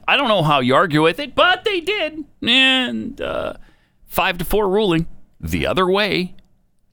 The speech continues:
<laughs> You would think with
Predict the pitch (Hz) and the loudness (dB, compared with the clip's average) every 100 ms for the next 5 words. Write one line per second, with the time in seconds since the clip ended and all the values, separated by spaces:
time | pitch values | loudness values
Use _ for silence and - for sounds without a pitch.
0 | _ - - - - - - - - - | _ -6 -6 -6 -14 -6 -2 -2 -4 -18
1 | - - 175 226 156 196 151 92 - - | -12 -2 0 0 0 0 0 -4 -10 -2
2 | 131 147 139 | 2 2 0